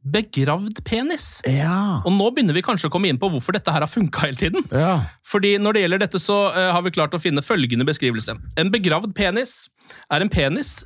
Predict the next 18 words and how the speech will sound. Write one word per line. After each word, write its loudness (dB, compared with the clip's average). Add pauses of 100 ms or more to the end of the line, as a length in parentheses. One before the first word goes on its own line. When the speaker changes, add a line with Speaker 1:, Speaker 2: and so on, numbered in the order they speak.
Speaker 1:
som -2
er 2
dekket -2
av 0
overflødig 0
hud -2
i 0
kjønnsområdet -2
eller 0
skrotum. -2 (460)
Penisen 0
er 4
vanligvis 0
av 0
normal 2
lengde 0
og -2
funksjon 0